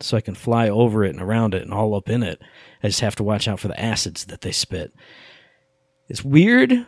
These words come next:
but it's a lot of fun. It's really cool. I'm not a big shooter guy, but it just, it just appeals to me. It hits all the buttons. It's, that's the E D F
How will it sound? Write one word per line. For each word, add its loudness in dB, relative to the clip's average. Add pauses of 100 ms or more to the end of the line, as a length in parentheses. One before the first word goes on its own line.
(160)
but 4
it's -2
a 2
lot 2
of 2
fun. 4
It's -8
really 2
cool. 4
I'm 2
not 4
a 0
big 0
shooter 2
guy, 2
but -2
it -4
just, -4 (180)
it -2
just -2
appeals 4
to -4
me. 4
It -8
hits -2
all 4
the -2
buttons. -2 (260)
It's, -4
that's 4
the -2
E 4
D 4
F 0